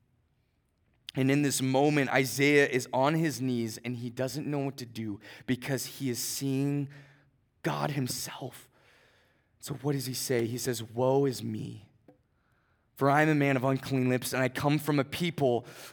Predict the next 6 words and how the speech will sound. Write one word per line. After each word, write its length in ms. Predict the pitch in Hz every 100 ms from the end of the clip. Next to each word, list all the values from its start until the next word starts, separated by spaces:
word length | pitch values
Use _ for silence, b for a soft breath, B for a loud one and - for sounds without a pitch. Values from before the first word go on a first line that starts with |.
| B
of 180 | 131 120 -
unclean 1000 | 151 147 143 139 - 143 143 135 131 117
lips." 640 | 127 131 120 - 113 - - b b b b b b b
So 240 | - 160
instantly, 560 | 147 190 180 190 165 165
when, 220 | 151 147